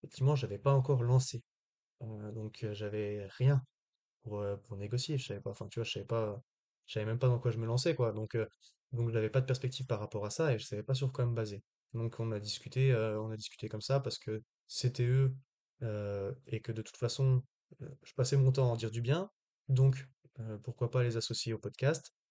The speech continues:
Je me suis dit qu'en plus, ça allait jouer aussi, tu vois, sur la crédibilité du podcast sur mon profil. D'avoir un sponsor qui est un logiciel de marketing automation, donc d'inbound B two B,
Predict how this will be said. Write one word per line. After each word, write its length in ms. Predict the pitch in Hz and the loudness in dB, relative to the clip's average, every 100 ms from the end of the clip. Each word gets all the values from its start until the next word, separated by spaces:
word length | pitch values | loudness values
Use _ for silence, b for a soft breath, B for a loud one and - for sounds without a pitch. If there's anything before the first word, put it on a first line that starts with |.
| _ | _
Je 120 | - 120 | -8 -4
me 60 | |
suis 100 | 117 | -2
dit 140 | 131 131 | 0 0
qu'en 100 | 120 | -2
plus, 400 | - 120 - - _ _ _ _ | -4 -6 -8 -16 _ _ _ _
ça 200 | - 117 | -6 -2
allait 140 | 110 | 0
jouer 200 | 113 120 | 0 4
aussi, 240 | 123 113 127 | 2 2 -4
tu 80 | - | -4
vois, 100 | 113 | -4
sur 100 | 107 | -4
la 80 | |
crédibilité 540 | 104 - 117 117 117 117 | -6 -4 -2 -2 -2 -2
du 100 | 110 | -4
podcast 560 | 113 - 120 123 - - _ _ _ | -6 -2 -4 -4 -12 -20 _ _ _
sur 220 | - 113 | -8 -6
mon 100 | 107 | -6
profil. 340 | 107 110 196 - _ _ _ _ - | -6 -8 -8 -10 _ _ _ _ -4
D'avoir 240 | 110 113 | -2 0
un 80 | 113 | -2
sponsor 580 | 110 - 117 127 123 131 _ | -4 -6 -4 2 2 0 _
qui 140 | - 120 | -8 -6
est 20 | |
un 40 | |
logiciel 320 | 107 104 - 113 | -4 -6 -6 -4
de 40 | |
marketing 400 | 110 - 131 - | -6 -8 -10 -8
automation, 440 | 107 110 110 127 120 113 _ _ | -8 -6 -4 -2 -2 -4 _ _
donc 100 | 113 | -10
d'inbound 360 | 104 107 110 110 | -6 -4 -4 -4
B 60 | 110 | -6
two 140 | |
B, 60 | 120 | -6